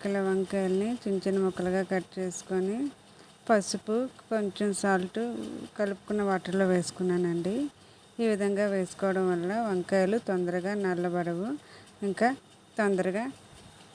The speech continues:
చేదెక్కవండి. ఈ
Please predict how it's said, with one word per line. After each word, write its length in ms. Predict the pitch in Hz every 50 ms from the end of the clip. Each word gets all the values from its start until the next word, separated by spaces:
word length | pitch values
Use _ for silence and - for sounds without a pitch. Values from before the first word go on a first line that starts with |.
| -
చేదెక్కవండి. 840 | - 233 214 202 202 196 202 190 - - 190 185 180 175 180 175 214 254 294 285 - - - - - - - - - - - - - - - - - - - - - - - - - - - - - - - - - - - - - - - - - - - - - - - - - - -
ఈ 20 | 240